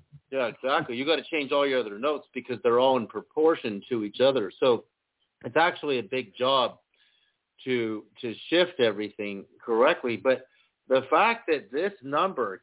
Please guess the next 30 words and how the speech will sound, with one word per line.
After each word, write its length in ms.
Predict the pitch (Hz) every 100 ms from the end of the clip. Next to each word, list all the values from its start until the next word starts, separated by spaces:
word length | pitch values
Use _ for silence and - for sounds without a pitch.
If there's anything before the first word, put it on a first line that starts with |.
| -
came 280 | 151 143 143
in 160 | 165
on 100 | 147
my 140 | 120 104
radio, 440 | 101 127 127 98
wait 260 | 90 147 170
till 80 | 190
you 80 | 156
guys 300 | 135 127 123
see 160 | 131 123
the 120 | 104 -
screen 380 | - 143 151 135
grab, 380 | 127 120 120 107
and 100 | 110
it's 140 | 117 131
a 60 |
very 380 | 123 156 226 226 -
simple 320 | 185 175 127
mathematic. 920 | 117 113 135 131 117 107 127 120 82 -
It's 160 | 113
actually 680 | 131 151 - 131 113 107 101 _ _ _ _ _ -
incredibly 760 | 120 120 165 180 139 101 98 -
simple 440 | 131 120 95 87 - _ _ _ _ _ -
to 120 | 131
do 260 | 123 127 120
the 100 | 107
math 480 | 92 110 104 92 92 _ -
and 260 | 110 101 - -
see 480 | 147 127 104 90 87 _ _ _ _ -
that 240 | 110